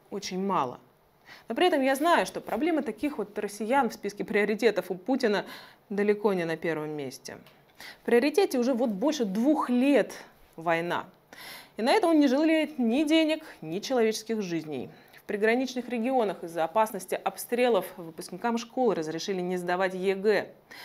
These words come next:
Речь про Брянскую, Белгородскую и Курскую области.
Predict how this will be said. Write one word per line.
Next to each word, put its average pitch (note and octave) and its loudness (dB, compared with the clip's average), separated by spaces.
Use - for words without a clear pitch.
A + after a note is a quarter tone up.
Речь B3+ -2
про D#3+ -6
Брянскую, A#3+ -2
Белгородскую F3+ -4
и G#3 -6
Курскую E3+ -10
области. D3+ -8